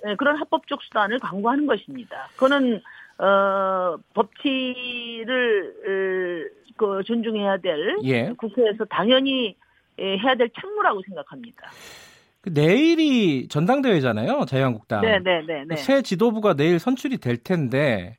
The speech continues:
Speaker 2: 그 지도부한테 조금 시간을 주시는 겁니까? 어떻게 됩니까?
Speaker 1: 어,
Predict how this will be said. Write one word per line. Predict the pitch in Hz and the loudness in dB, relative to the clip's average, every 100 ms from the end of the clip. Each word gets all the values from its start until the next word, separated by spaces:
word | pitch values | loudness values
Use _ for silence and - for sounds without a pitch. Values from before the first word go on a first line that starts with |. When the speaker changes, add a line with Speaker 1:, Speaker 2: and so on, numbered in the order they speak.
| _ | _
Speaker 2:
그 | - 208 254 | 0 2 2
지도부한테 | 196 170 240 269 302 277 247 214 | 2 0 2 4 2 2 2 0
조금 | - - 269 | -2 -4 -4
시간을 | - 320 330 277 | -2 0 0 0
주시는 | 160 151 165 311 311 | -2 -4 -2 0 2
겁니까? | 196 131 - | 4 2 0
어떻게 | 302 180 202 | -2 -2 -2
됩니까? | 302 302 151 240 _ _ _ _ _ - - - _ _ _ _ _ _ - | -2 -2 -4 -4 _ _ _ _ _ -20 -20 -20 _ _ _ _ _ _ 2
Speaker 1:
어, | 214 226 226 220 | 4 6 6 4